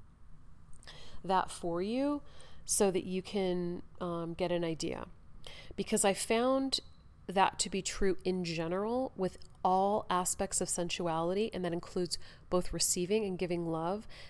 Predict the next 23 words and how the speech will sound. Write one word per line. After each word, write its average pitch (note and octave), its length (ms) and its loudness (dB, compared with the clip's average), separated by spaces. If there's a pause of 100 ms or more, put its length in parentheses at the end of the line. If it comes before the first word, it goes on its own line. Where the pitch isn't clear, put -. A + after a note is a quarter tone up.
(120)
that E3+ 220 2
Venus F3+ 560 2
is - 180 0 (100)
extremely E3+ 920 4
important. - 640 2 (600)
And A#3 60 4
I B3 40 8
just B3+ 240 4
also D4+ 260 6
want F4 120 4
to B3 60 4
mention F#3+ 320 0
that E3 140 -2
once F3 360 2
a B3 60 0
year, G#3+ 540 0 (520)
um, E3+ 380 -4
sometime - 320 4 (580)
around G3+ 680 8
your G3+ 100 2
birthday, - 800 0
probably F#3+ 420 2
within, E3 600 2